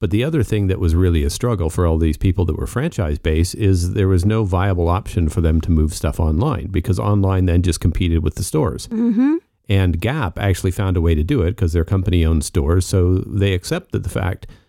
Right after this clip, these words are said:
Speaker 1: that the store is really a showroom for trying it on. And, and if the sale happens online, fair enough, they're still making the sale. You found somebody that's even a better experience, somebody that, and this is what's happened in the past year, this real explosion of sort of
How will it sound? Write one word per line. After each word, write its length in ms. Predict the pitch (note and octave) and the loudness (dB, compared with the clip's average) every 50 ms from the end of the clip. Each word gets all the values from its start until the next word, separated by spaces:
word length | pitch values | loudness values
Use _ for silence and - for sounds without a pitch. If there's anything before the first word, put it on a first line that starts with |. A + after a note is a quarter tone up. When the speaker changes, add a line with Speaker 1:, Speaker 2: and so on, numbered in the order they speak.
| _ _ - | _ _ -10
Speaker 1:
that 380 | G2 F#2+ F#2+ F2+ F2+ F#2+ G2+ - - | -6 -2 0 0 0 -2 -4 -8 -16
the 220 | - B2+ G#2 G2 | -16 -12 -8 -8
store 280 | - - A2+ G2 F#2 F2 | -6 -2 0 0 2 2
is 140 | E2 D2+ E2+ | 2 2 2
really 320 | F2+ E2+ E2 E2+ D#2+ D#2 | 2 4 4 4 4 4
a 60 | D2+ | 2
showroom 500 | D2 - - F2 F2 E2 D#2 D#2+ D#2+ D#2+ | 0 0 2 2 4 4 4 4 4 2
for 140 | D#2+ - F2 | 2 0 -2
trying 300 | - - G2 E2+ D#2+ D#2 D2+ | -2 -2 -2 0 0 0 0
it 100 | D2 D#2 | 0 2
on. 240 | D#2 E2 E2+ E2 | 2 4 4 4
And, 180 | E2 E2 F2 - | 4 4 2 2
and 200 | - F#2+ F2+ E2 | 2 2 2 2
if 100 | E2+ - | 2 0
the 80 | - F2 | -2 -2
sale 260 | - - F#2 F2+ E2 | -2 0 0 0 2
happens 420 | E2+ F#2 F2+ F2 - F2 D2+ D2+ E2+ | 2 0 0 0 0 -2 -2 0 0
online, 520 | D#2+ E2 E2 E2 E2 E2 E2 E2 E2 D#2+ | 2 2 2 2 2 2 2 2 2 0
fair 240 | - - G2 E2+ E2 | 0 0 0 0 0
enough, 260 | E2 G2+ G2+ F2+ - | 0 -2 -2 -4 -4
they're 100 | - D2+ | -6 -6
still 180 | - - F2 D#2 | -4 -2 0 0
making 300 | D2+ D#2 D#2 - D#2+ D#2+ | 0 0 0 0 -2 -2
the 60 | E2 | -2
sale. 360 | - - B2 A2+ F#2 E2+ - - - - _ _ _ _ _ _ _ _ | -2 -4 -4 -4 -4 -6 -8 -12 -20 -20 _ _ _ _ _ _ _ _
You 240 | G2+ G2 A#2+ D#3+ D#3 | 0 2 2 2 2
found 340 | - - G#2+ G2+ G2 F2 | 0 -2 -2 0 -2 -2
somebody 260 | - G#2 F#2 F#2 F2+ F2+ | -2 -2 -2 0 2 2
that's 200 | E2+ E2+ - - | 2 0 0 0
even 360 | G2+ F#2 F#2+ F2+ E2+ D#2 - - - - _ _ _ _ _ | 0 0 0 0 -2 -2 -6 -8 -16 -20 _ _ _ _ _
a 100 | - G2 | -2 -2
better 420 | F2 E2+ G2 G2+ G#2 G#2+ G2 F#2 E2+ | 0 0 0 0 0 0 0 0 0
experience, 540 | D#2 - - - C3+ D3+ C#3+ G2 D#2+ D#2 | -2 -4 -6 -4 -2 -2 0 -2 -2 -2
somebody 300 | - G#2+ G2+ G2 F#2 F#2+ | -2 -2 -2 0 0 2
that, 460 | F2 F2+ F2 F#2 - - - - - - - | 2 2 2 0 0 -4 -8 -12 -14 -12 -6
and 220 | - G#2+ G#2 F#2 G2+ | -2 0 0 0 -2
this 340 | - A2 G#2+ C3+ B2+ - - | -2 -2 -2 -2 -2 -2 -2
is 80 | G2+ F2+ | -2 -2
what's 180 | F#2 F#2 - | -2 -2 0
happened 340 | G#2 G2 F#2+ - - E2+ D#2+ D#2 | 0 -2 0 0 0 0 2 2
in 100 | D#2+ E2 | 2 2
the 60 | D#2+ | 2
past 340 | - F#2 F2+ D#2 C#2+ - - | 2 2 2 2 0 -2 -2
year, 220 | A#2 B2+ A2+ D#2 | 0 0 0 0
this 200 | B1 D#2 E2 - | 0 -2 -2 -2
real 520 | - F#2 F2+ F#2+ G2 G2+ G2 F#2 F2+ E2 - - - - _ _ _ _ _ _ - F2+ | 0 2 2 4 4 4 4 2 0 -2 -4 -6 -16 -20 _ _ _ _ _ _ -14 -12
explosion 840 | - - - - - A2 A2+ A#2 B2 B2+ B2+ A2+ A2+ G#2 E2+ E2 F2 F2 | -12 -14 -10 -4 -2 0 0 2 0 0 0 0 0 0 0 2 0 0
of 460 | - F#2 F2+ F2 F2 F2 E2 D#2+ F2 | 0 2 4 4 4 4 4 2 0
sort 220 | E2+ - F#2+ F2 | -2 0 2 2
of 320 | E2+ D#2+ D2+ E2 - - | 2 2 0 -2 -6 -12